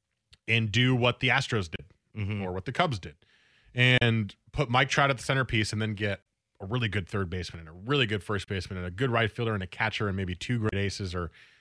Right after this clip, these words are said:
Speaker 1: maybe you get some signings in there, and all of a sudden they're a powerhouse.
Speaker 2: Yeah.
Speaker 1: Because the different, one player cannot make a team great, but when a team is really good,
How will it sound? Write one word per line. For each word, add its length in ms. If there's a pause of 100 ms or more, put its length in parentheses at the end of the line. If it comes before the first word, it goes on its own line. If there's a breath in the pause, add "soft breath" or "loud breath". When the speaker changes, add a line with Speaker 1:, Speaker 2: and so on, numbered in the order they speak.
(100)
Speaker 1:
maybe 160
you 120
get 160
some 120
signings 400
in 100
there, 140 (460 loud breath)
and 80
all 100
of 80
a 60
sudden 320
they're 160
a 60
powerhouse. 640 (300 soft breath)
Speaker 2:
Yeah. 80
Speaker 1:
Because 340
the 100
different, 440 (460 soft breath)
one 260
player 320
cannot 420
make 200
a 60
team 360
great, 400 (320 soft breath)
but 80
when 120
a 60
team 240
is 140
really 240
good, 420